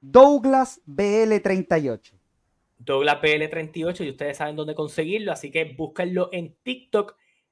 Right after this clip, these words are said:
Speaker 2: en nuestro Instagram también. Ahí estamos, ahí Douglas a veces en su personal comparte un poquito del contenido, nosotros estamos subiendo cositas también, así que síganos en todas las redes sociales.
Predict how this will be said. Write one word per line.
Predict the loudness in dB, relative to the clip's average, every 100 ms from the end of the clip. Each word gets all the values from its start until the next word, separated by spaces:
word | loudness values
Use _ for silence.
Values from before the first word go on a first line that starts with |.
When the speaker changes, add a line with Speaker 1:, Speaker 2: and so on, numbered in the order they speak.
| _
Speaker 2:
en | -2 -2 0
nuestro | 0 0 0
Instagram | 0 -2 -2 -2 -4
también. | -8 -6 -4 -4
Ahí | -6
estamos, | -4 -4 0 0 0
ahí | -2 -4 -6 -8 -8
Douglas | -8 -2 0
a | 0
veces | -2 -2
en | -4
su | -4 -6
personal | -6 -6 -8 -8
comparte | -8 -8 -8 -10
un |
poquito | -12 -6 -4
del | -4
contenido, | -8 -8 -8 -2 2 2 0
nosotros | -6 -6
estamos | -6 -6 -10
subiendo | -10 -10 -10
cositas | -14 -18 -10
también, | -10 -2 0 0 -6 _ _
así | -10 -4
que | -4
síganos | -4 -4 -2 -2
en |
todas | -2 0
las | 0
redes | -2 -4
sociales. | -6 -6 -4 -6